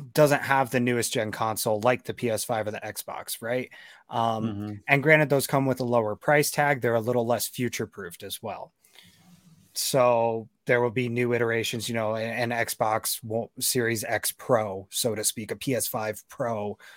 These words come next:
Speaker 1: of some sort. Whereas something
Speaker 2: Oh,
Speaker 1: like an
Speaker 2: sure.
Speaker 1: R O G, something like an R O G Ally will just automatically be able to handle all of that, um, from the get-go.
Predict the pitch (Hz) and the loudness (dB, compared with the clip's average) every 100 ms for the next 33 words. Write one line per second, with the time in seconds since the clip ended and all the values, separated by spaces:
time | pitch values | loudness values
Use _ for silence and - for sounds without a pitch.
0 | - 123 120 - 110 - 117 110 123 117 | -8 -2 0 0 0 0 0 -2 0 2
1 | 120 113 - 123 123 113 117 - 113 113 | 4 2 0 0 2 2 2 4 4 4
2 | 107 117 120 - - - - 170 151 139 | 0 -4 -4 -8 -20 -8 4 6 8 8
3 | 135 139 131 120 110 113 127 127 110 110 | 8 8 6 6 2 6 8 6 4 -2
4 | 117 107 120 110 - _ - 131 113 117 | -2 -2 -2 -2 -8 _ 4 4 6 2
5 | 120 113 110 107 104 95 - 147 127 113 | 0 -2 -6 -4 -6 -6 -2 2 2 2
6 | 92 92 95 - 110 101 - - - _ | -4 -8 -8 -8 -8 -8 -10 -20 -20 _
7 | _ 117 107 98 95 - - 147 120 101 | _ -4 -2 -4 -8 -14 2 4 4 0
8 | - 131 - 107 110 | 0 -2 -2 -10 -12